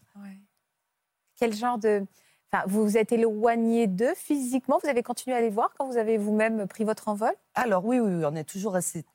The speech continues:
Speaker 2: tous très, très proches. Moi, j'ai eu une petite coupure. Enfin, c'est même pas une coupure. J'ai déménagé, euh, lorsque j'avais vingt et un ans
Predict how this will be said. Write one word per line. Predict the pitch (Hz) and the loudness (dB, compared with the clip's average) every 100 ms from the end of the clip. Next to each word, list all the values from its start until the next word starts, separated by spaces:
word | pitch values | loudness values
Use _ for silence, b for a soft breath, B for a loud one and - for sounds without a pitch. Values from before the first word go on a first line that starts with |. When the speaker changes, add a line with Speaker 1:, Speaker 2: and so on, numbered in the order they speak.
| _ - | _ -8
Speaker 2:
tous | 269 - | -4 -4
très, | - 208 | -4 -6
très | - 180 | -2 -4
proches. | - - 220 240 262 - 202 | -4 -4 0 2 0 -4 -6
Moi, | 190 208 220 226 | -2 0 2 0
j'ai | 208 208 | -2 -2
eu | 202 | -2
une | 202 196 | -2 -2
petite | 196 185 208 - | -4 -6 -8 -8
coupure. | - 202 - | -8 -8 -6
Enfin, | - 156 - 156 - - | -4 -4 -6 -16 -14 -10
c'est | - | -6
même | 214 240 | -4 -2
pas | 277 | -4
une | 269 | -4
coupure. | - 247 202 151 | -6 -4 -4 -4
J'ai | 185 | -2
déménagé, | 185 233 254 226 180 175 190 208 | 0 2 2 0 -2 -2 -2 -2
euh, | 170 175 | -2 -2
lorsque | 170 - - | -4 -4 -6
j'avais | 170 175 165 | -4 -4 -4
vingt | 165 165 - | -4 -6 -4
et | |
un | 175 165 160 | -4 -2 -4
ans | 214 | -6